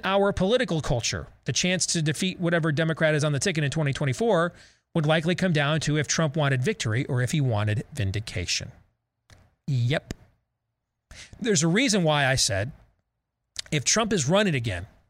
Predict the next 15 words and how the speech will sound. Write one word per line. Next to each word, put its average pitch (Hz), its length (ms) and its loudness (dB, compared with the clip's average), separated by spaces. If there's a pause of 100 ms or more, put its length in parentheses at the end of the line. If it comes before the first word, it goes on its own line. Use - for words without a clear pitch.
(300)
'cause 170 140 2
they 160 140 4
robbed 156 320 4
him 165 100 4
of 160 80 4
his 143 140 0
presidency 165 580 0
with 139 180 -2
fake 156 280 -2
news 151 240 2
and 135 120 0
fake 147 220 0
scandals, 156 480 -2 (240)
I'm 214 200 0
in. 190 180 0